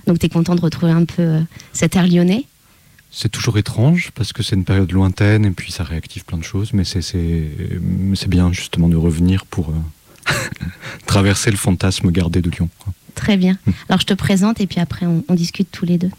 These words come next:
Speaker 2: Hmm.
Speaker 1: Alors Antoine Mouton, tu es né en dix-neuf cent quatre-vingt-un et tu vis actuellement à Paris. Tu reçois le prix des apprentis et lycéens de la région paca pour Au Nord, tes parents,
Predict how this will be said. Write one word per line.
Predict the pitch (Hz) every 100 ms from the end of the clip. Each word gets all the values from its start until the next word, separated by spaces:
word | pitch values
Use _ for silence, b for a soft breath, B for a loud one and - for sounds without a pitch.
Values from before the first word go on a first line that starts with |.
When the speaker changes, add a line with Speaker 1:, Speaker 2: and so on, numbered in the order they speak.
| -
Speaker 2:
Hmm. | 95 - B B B B _ -
Speaker 1:
Alors | 190
Antoine | 190 196 202
Mouton, | 196 196 185
tu | - 190
es |
né | 196
en | 196 180
dix-neuf | 180 196 202 190
cent | 214
quatre-vingt-un | 196 185 - 185 180 180 196 220
et | 220
tu | 175 -
vis | 170
actuellement | 175 - 175 175 170 165
à | 165
Paris. | - 170 160 220 320 B B B B B B
Tu | -
reçois | 196 202 -
le | 240
prix | 190 - 226
des | 196
apprentis | 208 202 220 220 -
et | 214
lycéens | 190 196 220 214
de | 208
la | 180
région | 185 180 185 190 185 185
paca | 175 202 196 226 240
pour | 233 - 196 -
Au | 180
Nord, | 180 226 -
tes | - 202
parents, | 190 175 208